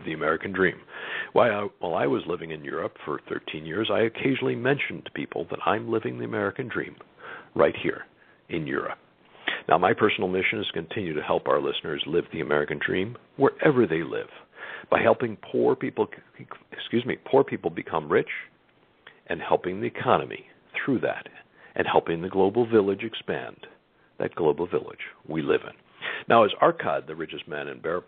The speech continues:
Babylon, mentioned to his friends, wealth is not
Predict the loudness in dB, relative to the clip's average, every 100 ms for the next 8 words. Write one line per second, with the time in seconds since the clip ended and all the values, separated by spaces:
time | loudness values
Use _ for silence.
0 | -8 0 0 2 0 -2 0 0 0 -4
1 | -6 -8 0 0 0 -2 -2 -2 -6 -12
2 | -12 -12 -12 -4 6 6 6 0 -4 -2
3 | -4 -2 -2